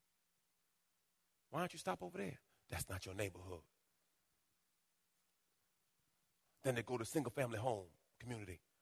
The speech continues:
They drive by that one too. "Hey, man,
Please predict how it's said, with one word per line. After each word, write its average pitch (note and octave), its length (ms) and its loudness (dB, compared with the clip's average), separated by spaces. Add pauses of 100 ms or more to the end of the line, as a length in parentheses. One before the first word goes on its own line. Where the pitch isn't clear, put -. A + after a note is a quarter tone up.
(140)
They C3 100 6
drive A#2 320 4
by A#2+ 160 2
that C3 120 2
one C3+ 120 -4
too. A2 200 -4 (1160)
"Hey, G#3+ 140 8
man, A3 340 8